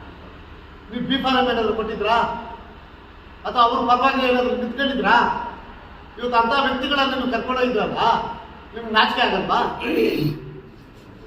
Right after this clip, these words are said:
ಅಲ್ಲ, ಪ್ರೆಸ್ ಮೀಟ್ ಮಾಡಿ ಬೇರೆ ಬೇರೆ ಅವ್ರನ್ನೆಲ್ಲ ಕೂಡ ಕರ್ಕೊಂಡು ಹೋಗಿದ್ರಿ ಅಂತ ನೀವು ಹೇಳ್ತಾ ಇದ್ರಲ್ಲ, ನೀವೇನ್ ಮಾಡಿದ್ರಿ? ಹಿಂದೆ ತಮ್ಗೆಲ್ಲ ಕೂಡ ಗೊತ್ತಿರೋ ಹಾಗೆ ಹಿಂದೆ ನಗರಸಭಾ ಅಧ್ಯಕ್ಷರನ್ನ ಮತ್ತು ಉಪಾಧ್ಯಕ್ಷರನ್ನ ಆಯ್ಕೆ ಮಾಡಂತ ಸಂದರ್ಭದಲ್ಲಿ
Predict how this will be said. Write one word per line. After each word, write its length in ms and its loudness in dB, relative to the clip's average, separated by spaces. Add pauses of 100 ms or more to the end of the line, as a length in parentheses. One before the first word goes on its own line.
(400)
ಅಲ್ಲ, 220 -2
ಪ್ರೆಸ್ 300 0
ಮೀಟ್ 260 2
ಮಾಡಿ 260 6 (960)
ಬೇರೆ 240 4
ಬೇರೆ 140 4
ಅವ್ರನ್ನೆಲ್ಲ 360 4
ಕೂಡ 100 0
ಕರ್ಕೊಂಡು 380 4
ಹೋಗಿದ್ರಿ 220 2
ಅಂತ 260 2
ನೀವು 200 0
ಹೇಳ್ತಾ 280 2
ಇದ್ರಲ್ಲ, 400 -2 (1500)
ನೀವೇನ್ 320 2
ಮಾಡಿದ್ರಿ? 680 0 (1000)
ಹಿಂದೆ 580 2
ತಮ್ಗೆಲ್ಲ 340 2
ಕೂಡ 160 0 (100)
ಗೊತ್ತಿರೋ 300 -2
ಹಾಗೆ 220 0 (380)
ಹಿಂದೆ 260 -2 (520)
ನಗರಸಭಾ 440 0
ಅಧ್ಯಕ್ಷರನ್ನ 520 0
ಮತ್ತು 280 -4
ಉಪಾಧ್ಯಕ್ಷರನ್ನ 520 -4
ಆಯ್ಕೆ 240 -2
ಮಾಡಂತ 240 -6
ಸಂದರ್ಭದಲ್ಲಿ 640 -8